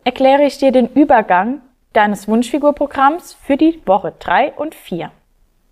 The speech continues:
Du darfst dich freuen, denn schon in einer Woche bringen wir mehr Abwechslung in deine Ernährung. Wenn du Fragen hast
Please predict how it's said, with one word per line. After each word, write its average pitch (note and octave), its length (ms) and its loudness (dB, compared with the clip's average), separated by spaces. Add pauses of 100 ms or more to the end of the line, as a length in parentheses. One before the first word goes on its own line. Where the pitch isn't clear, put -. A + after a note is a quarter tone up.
(140)
Du B3+ 100 2
darfst C4 300 0
dich - 140 -2
freuen, G#3+ 460 0 (300)
denn D#4 160 2
schon D#4 160 0
in C4 140 2
einer D#4 320 0
Woche D4 400 0
bringen C4+ 280 2
wir B3+ 120 4
mehr A3+ 300 2
Abwechslung A#3 680 -2
in A#3 200 0
deine G#3 280 2
Ernährung. G3+ 540 -2 (920)
Wenn A#3+ 160 2
du A#3+ 60 2
Fragen A3+ 500 -2
hast D4 260 -4